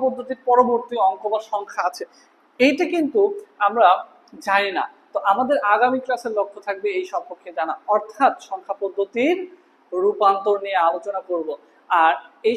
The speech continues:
সংখ্যা পদ্ধতির রূপান্তর জানতে হলে তোমাদেরকে অবশ্যই ভিত্তি সম্পর্কে একটা ভালো ধারণা থাকতে হবে। আর আশা করি তোমরা আজকে ভিত্তি সম্পর্কে বুঝতে পারছো। আর যদি না বুঝতে পারো,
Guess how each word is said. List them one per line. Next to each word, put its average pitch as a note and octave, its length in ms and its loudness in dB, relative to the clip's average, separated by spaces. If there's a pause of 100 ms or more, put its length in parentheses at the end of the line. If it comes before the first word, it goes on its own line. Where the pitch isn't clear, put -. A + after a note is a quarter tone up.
সংখ্যা A#3 240 -2
পদ্ধতির B3 380 -2
রূপান্তর G#3+ 360 4 (120)
জানতে G#3+ 240 -4
হলে G#3+ 200 -4
তোমাদেরকে F#3+ 440 -6
অবশ্যই F#3+ 560 -2
ভিত্তি G3 340 -16
সম্পর্কে F3+ 320 -8
একটা F3 200 -6
ভালো D#3 160 0
ধারণা E3 440 -2
থাকতে A#3 240 -6
হবে। B3+ 220 6 (560)
আর E3+ 140 8 (100)
আশা B3+ 140 -4
করি C4+ 180 -2 (100)
তোমরা A#3+ 180 -2
আজকে A3+ 180 -6
ভিত্তি G3 300 -12
সম্পর্কে G3 520 -6
বুঝতে F#3 280 -8
পারছো। G#3+ 380 -2 (540)
আর E3+ 160 4 (120)
যদি G3 240 -4 (340)
না G3+ 140 6
বুঝতে B3 320 -2
পারো, C#4+ 160 6